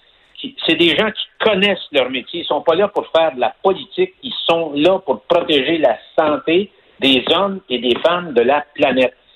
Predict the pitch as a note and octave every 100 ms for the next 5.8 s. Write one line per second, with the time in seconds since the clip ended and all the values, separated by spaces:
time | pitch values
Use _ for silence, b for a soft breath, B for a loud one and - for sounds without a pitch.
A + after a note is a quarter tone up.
0 | b _ D3+ D3 A3 G#3+ G3 G3+ C4 A#3+
1 | A3+ D3+ D3+ A#3 A3+ _ _ _ _ -
2 | B2+ B2+ B2 A#2+ A#2+ A#2+ A#2 A2+ A2+ A2
3 | A2 _ _ B2 C3+ - B2+ E3 G#3 A#3
4 | F#3+ F3 D3+ A#3+ G#3 - C3+ E3+ - A2+
5 | C3+ G3 - C#3+ B2 - E3+ -